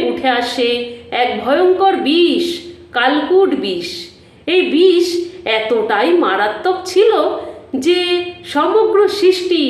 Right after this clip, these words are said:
ধ্বংসের মুখে পড়ে যায়। দেবতা, অসুর সবাই আতঙ্কিত হয়ে পড়ে। তখন সবাই মহাদেব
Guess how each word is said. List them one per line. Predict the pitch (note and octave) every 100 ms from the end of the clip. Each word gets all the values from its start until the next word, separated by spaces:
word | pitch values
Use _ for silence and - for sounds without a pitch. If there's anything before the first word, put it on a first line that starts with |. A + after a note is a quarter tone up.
| E3+ F3 - -
ধ্বংসের | G3 C4+ F4 F4 F#4+ G4+
মুখে | C4 C#4+ - E4+
পড়ে | C4+ A#3+ G3+
যায়। | G3+ F3 D#3 - - - - - - C#4 C#4
দেবতা, | D4 C#4+ C4+ C#4 C4 C4+ C4+ - -
অসুর | - B3+ E4 F#4 C#4+ -
সবাই | A3 B3 B3+ B3+ B3+ B3+ - - G3+
আতঙ্কিত | - F#4 F#4 D#4+ -
হয়ে | G#3+ G#3 F#3+
পড়ে। | G3 F3+ F3 E3+ - - - - -
তখন | C4 A#3+ B3+ D4
সবাই | C#4+ - G#3 C4 C4+ C#4 F#4 - - A3+
মহাদেব | B3 B3 A3 A3 A#3+ C4+